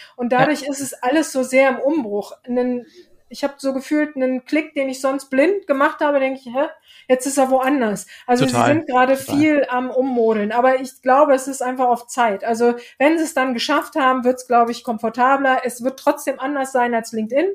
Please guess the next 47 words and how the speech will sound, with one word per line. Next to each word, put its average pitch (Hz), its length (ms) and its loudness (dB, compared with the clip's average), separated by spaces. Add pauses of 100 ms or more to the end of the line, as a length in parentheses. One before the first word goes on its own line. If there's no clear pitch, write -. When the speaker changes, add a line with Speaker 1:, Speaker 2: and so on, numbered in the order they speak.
(360)
Speaker 1:
aber, 254 520 4
ähm, 247 540 0
ich - 160 -14
geb 254 200 -2
ihnen 240 140 -4
schon 247 180 -8
noch 233 100 -2
ein 226 60 -2
bisschen 220 300 -6
Zeit, 233 380 -2
weil 208 380 -4 (440)
bisher 208 520 -6 (140)
Speaker 2:
<laughs> - 1080 -10
Also 170 160 0
solange 180 220 6
es 175 80 2
Speaker 1:
Okay. 247 80 2
Speaker 2:
funktioniert, 202 420 2
ist 196 100 -6
ja 180 60 2
alles 165 220 -2
gut, 170 180 -2
ne? 233 100 4
Speaker 1:
Ja, 233 100 -2 (280)
Speaker 2:
Das, 165 160 0 (140)
Speaker 1:
genau. 226 200 -2
Speaker 2:
und 170 160 -4 (160)
wenn, 190 280 0
wenn 214 120 2
wir 208 60 2
jetzt 196 120 -2
nochmal 202 140 2
so 190 60 0
ein - 20 -2
bisschen 185 180 2
rauszoomen, 135 500 2
ne? 196 100 2
Wir 196 80 -2
sind 190 140 -2
jetzt, - 240 -6
äh, - 280 -10
Deep 214 200 -2
Dive 185 340 2
in 175 80 0
das 170 160 -2
Thema, 175 640 2
ähm, 156 600 0